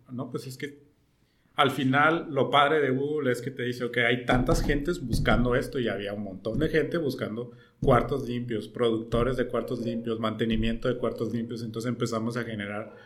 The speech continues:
contenido y posicionamos una página de internet como,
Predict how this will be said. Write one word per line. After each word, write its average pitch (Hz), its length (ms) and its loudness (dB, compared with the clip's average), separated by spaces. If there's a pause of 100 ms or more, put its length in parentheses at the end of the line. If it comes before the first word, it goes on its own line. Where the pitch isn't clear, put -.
(260)
contenido 131 520 4
y - 40 2
posicionamos 127 720 -4
una 127 220 -2
página 127 320 -4
de 123 60 0
internet 107 420 -4
como, 120 340 -6